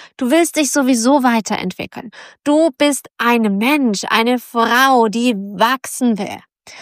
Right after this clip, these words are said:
Und du darfst dir das Ganze noch so viel mehr erlauben,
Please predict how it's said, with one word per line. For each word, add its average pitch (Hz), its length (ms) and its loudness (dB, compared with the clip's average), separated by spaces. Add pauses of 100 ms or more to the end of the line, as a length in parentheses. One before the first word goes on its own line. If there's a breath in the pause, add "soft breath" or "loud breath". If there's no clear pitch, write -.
(160 loud breath)
Und 254 140 -2
du 254 40 2
darfst 262 360 2
dir 302 60 0
das 277 180 -6
Ganze 240 340 -2
noch 220 240 -4
so 277 520 0
viel 262 440 -2
mehr 226 540 0
erlauben, 214 760 0